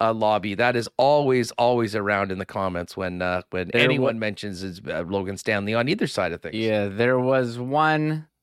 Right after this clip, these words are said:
Speaker 2: other guy who wrote in all capitals, but I couldn't see it there. I texted it to you. It's
Speaker 1: Oh,
Speaker 2: not
Speaker 1: Pavari. Yeah, yeah, Pavari. He was an angry member of the Big
Speaker 2: The
Speaker 1: Stan
Speaker 2: guy
Speaker 1: fan
Speaker 2: deleted
Speaker 1: club.
Speaker 2: it, I think. I think he deleted it.
Speaker 1: Oh,
Speaker 2: Oh,
Speaker 1: really?
Speaker 2: no, here.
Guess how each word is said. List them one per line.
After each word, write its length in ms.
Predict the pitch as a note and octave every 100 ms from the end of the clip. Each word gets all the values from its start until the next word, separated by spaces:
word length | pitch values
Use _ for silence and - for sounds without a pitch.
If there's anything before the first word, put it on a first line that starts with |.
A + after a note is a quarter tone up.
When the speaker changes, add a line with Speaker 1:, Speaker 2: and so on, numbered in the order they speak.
| _ _ _ _ _ _ _ _ _ -
Speaker 2:
other 300 | A#2 A2+ G2+
guy 360 | F#2+ F#2 F#2 G2+
who 120 | F#2
wrote 280 | G2+ G#2 G2+
in 120 | G2
all 280 | - G2 G2
capitals, 640 | G#2+ F#2+ F#2 F#2+ E2+ F2
but 140 | F2+
I 80 | F2+
couldn't 280 | - G#2+ F#2+
see 320 | - F#2+ F#2
it 140 | E2+ -
there. 240 | - A1 B1
I 160 | F#2 - _ G2
texted 320 | F#2 - F2
it 160 | E2 -
to 60 | E2+
you. 280 | E2 D#2 - _ _ -
It's 120 | -
Speaker 1:
Oh, 220 | D3 D3
Speaker 2:
not 260 | G3+ G3+ -
Speaker 1:
Pavari. 420 | C3+ D3 C#3 G#2 -
Yeah, 240 | B2 A2+ -
yeah, 220 | B2 A2
Pavari. 460 | G2 - G#2+ G#2+ G2
He 100 | C3
was 180 | C#3+ C#3+
an 120 | B2
angry 400 | B2+ C3+ B2+ B2
member 320 | A#2+ A2+ A2
of 80 | G2+
the 160 | G#2+ F#2
Big 180 | A2
Speaker 2:
The 80 | A2
Speaker 1:
Stan 80 | G#2+
Speaker 2:
guy 260 | B2 A#2+ A2
Speaker 1:
fan 120 | A2+
Speaker 2:
deleted 320 | G#2+ G#2 G#2
Speaker 1:
club. 160 | G#2 F#2+
Speaker 2:
it, 20 |
I 140 | F#2+
think. 340 | - F2+ F2+ -
I 80 | F#2+
think 160 | F#2+
he 140 | G2+ F#2
deleted 480 | F2+ F2+ F2+ F#2
it. 220 | F#2 F2 - _ _ _ -
Speaker 1:
Oh, 160 | B2+
Speaker 2:
Oh, 60 | D3+
Speaker 1:
really? 100 | F#3
Speaker 2:
no, 220 | F#3 B2+
here. 380 | B2+ E3+ A2